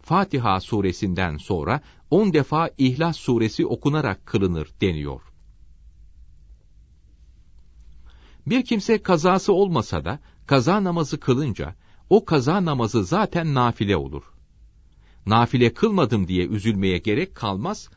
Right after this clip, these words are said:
oruç da böyledir. Yani oruç kazası olmayan Ramazan orucunu kaza etse nafile olur. Zekat da böyledir.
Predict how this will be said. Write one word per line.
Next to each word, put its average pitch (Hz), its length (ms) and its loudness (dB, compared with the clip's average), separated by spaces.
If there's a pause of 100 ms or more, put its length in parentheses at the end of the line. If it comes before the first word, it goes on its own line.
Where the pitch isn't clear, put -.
(300)
oruç 196 360 2
da 82 180 -4
böyledir. 71 420 -6 (680)
Yani 117 360 0 (200)
oruç 110 380 0
kazası 107 520 -2
olmayan 107 640 0 (200)
Ramazan 113 440 0
orucunu 117 460 -2
kaza 117 360 -2
etse 165 380 -2 (260)
nafile 165 480 0
olur. 80 300 -6 (920)
Zekat 107 480 -2
da 98 140 0
böyledir. 73 420 -6